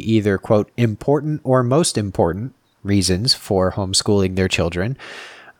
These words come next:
ninety-one percent cited a concern about the environment of other schools, seventy-seven percent cited a desire to provide moral instruction, seventy-four percent cited dissatisfaction with academic instruction at other schools,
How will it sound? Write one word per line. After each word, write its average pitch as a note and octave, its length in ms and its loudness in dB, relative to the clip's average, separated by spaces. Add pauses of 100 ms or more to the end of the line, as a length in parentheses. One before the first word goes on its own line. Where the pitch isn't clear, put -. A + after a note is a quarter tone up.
(120)
ninety-one D3 760 0
percent - 540 -2
cited G#2 360 0
a G#2+ 60 2
concern G#2+ 460 0
about G#2 280 0
the A2+ 100 0
environment A2 540 -2
of A#2 100 -2
other A#2+ 200 0
schools, G#2+ 480 -2
seventy-seven A2 920 -2
percent A2 500 -6
cited G#2+ 400 -2
a A2+ 100 0
desire A2 520 2
to A#2+ 100 2
provide A#2 480 2
moral C3 380 0
instruction, G#2 760 -2
seventy-four C3+ 680 0
percent - 600 -4
cited G#2 520 0
dissatisfaction C#3 960 0
with F#2+ 160 0
academic G#2+ 540 0
instruction A2+ 560 -2
at F2+ 140 -4
other F2 240 -2
schools, F2+ 400 -4